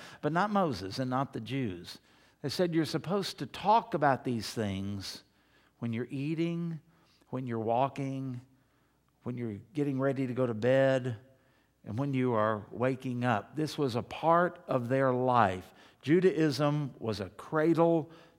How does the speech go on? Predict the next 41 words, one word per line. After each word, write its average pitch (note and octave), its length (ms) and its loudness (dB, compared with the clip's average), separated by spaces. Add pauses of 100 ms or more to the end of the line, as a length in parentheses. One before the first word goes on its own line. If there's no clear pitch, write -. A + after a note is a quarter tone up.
to B2+ 100 -4
grave C#3+ 640 2
religion, B2 920 2 (300)
and B2+ 120 0
it C#3 100 -4
was B2 260 -2
every E3+ 400 6
day, C#3 340 4
not C#3+ 320 4
just C#3 340 0
the A#2+ 100 -2
Sabbath. G#2+ 580 2 (320)
It C3+ 80 -2
was C3 180 -2
the C3+ 80 0
way C#3 160 2
you B2+ 300 0
ate. C#3+ 420 2
It C#3+ 80 0
was B2 220 0 (120)
what F3 260 4
you C3+ 260 0
ate. A#2 360 2
It C3+ 140 -4
was A2+ 240 -4 (240)
what F3+ 260 8
you E3 140 4
wore. C3+ 600 8
It A#2+ 220 2
was B2+ 200 -2
how D#3+ 200 6
you D#3+ 240 2
spoke. - 720 4 (420)
All F#3+ 460 12
of D3 100 6
that C#3 220 6
was C3+ 140 2
controlled B2+ 720 2 (320)
by C#3 200 4
their C#3 220 0
religion. B2+ 680 -2